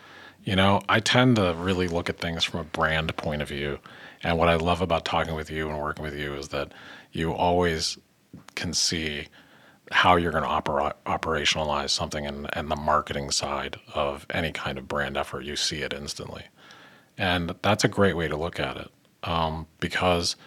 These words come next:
it isn't just about taking the same message and running it all the time and adding an emoji to it now and then. But with brand,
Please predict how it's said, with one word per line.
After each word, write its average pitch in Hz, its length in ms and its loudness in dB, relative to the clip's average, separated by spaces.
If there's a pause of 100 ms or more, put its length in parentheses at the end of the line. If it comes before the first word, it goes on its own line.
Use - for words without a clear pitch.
(480)
it 98 180 4
isn't 101 320 4
just - 280 -4
about 73 340 0 (240)
taking 90 360 6
the 82 80 -2
same 82 240 0
message 80 380 0
and 78 160 -8
running 82 300 0
it 80 80 -4
all 80 140 2
the - 80 -10
time 80 300 -2
and 73 80 -2
adding 80 240 -2
an 76 60 -6
emoji 80 460 -2
to 82 120 -4
it - 140 -10
now - 180 -12
and 87 100 -6
then. 82 180 -6 (720)
But 90 360 6 (260)
with 110 320 6
brand, 104 580 8